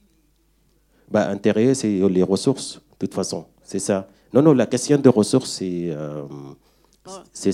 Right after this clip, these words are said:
Speaker 1: ça.
Speaker 2: noix pour faire le
Speaker 1: C'est l'or,
Speaker 2: Coca-Cola,
Speaker 1: plutôt.
Speaker 2: c'est déjà ça. Ça, c'est très ancien. La noix pour faire le Coca-Cola. Mais aussi, il y a de l'or.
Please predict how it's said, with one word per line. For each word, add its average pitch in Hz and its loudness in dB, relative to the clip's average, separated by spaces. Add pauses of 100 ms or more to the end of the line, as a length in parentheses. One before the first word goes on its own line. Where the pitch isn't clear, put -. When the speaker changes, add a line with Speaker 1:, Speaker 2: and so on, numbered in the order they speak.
(160)
Speaker 1:
ça. - -4
Speaker 2:
noix 254 -6
pour 240 -18
faire 220 -12
le 220 -12
Speaker 1:
C'est 170 2
l'or, 131 10
Speaker 2:
Coca-Cola, 185 -2
Speaker 1:
plutôt. 95 -2
Speaker 2:
c'est 202 -8
déjà 202 -10
ça. 165 -14 (240)
Ça, 190 -14
c'est 185 -14
très 190 -12
ancien. 196 -14 (340)
La 175 -12
noix 196 -12
pour 196 -14
faire 196 -12
le 185 -10
Coca-Cola. 175 -14 (340)
Mais 175 -10
aussi, 185 -12
il 214 -10
y 208 -6
a 185 -10
de 190 -10
l'or. 175 -12